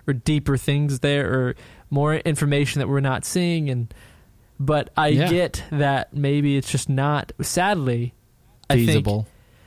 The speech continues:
Speaker 1: feasible, and then, and then also, uh, it's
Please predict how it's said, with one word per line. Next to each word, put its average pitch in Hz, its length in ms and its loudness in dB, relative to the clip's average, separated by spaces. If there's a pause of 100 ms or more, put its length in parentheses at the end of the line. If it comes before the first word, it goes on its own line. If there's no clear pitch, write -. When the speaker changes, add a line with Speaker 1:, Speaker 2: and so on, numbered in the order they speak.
(260)
Speaker 1:
feasible, 240 580 0
and 220 100 0
then, 185 240 0
and 160 180 0
then 180 100 2
also, 185 680 2
uh, 147 460 0 (640)
it's - 360 -6